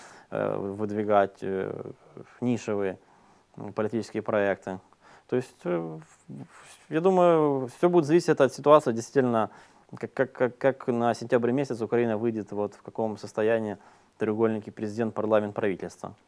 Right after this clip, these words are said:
То есть будут ли какие-то кризисы, не будет? Э, в общем, внешняя, кстати, конъюнктура, м, какая будет со-, сохраняться, потому что,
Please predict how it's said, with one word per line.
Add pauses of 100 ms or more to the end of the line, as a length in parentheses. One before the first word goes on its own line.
(160)
То
есть
будут
ли
какие-то
кризисы,
не
будет?
Э, (960)
в
общем, (540)
внешняя,
кстати,
конъюнктура, (420)
м,
какая
будет
со-,
сохраняться,
потому
что,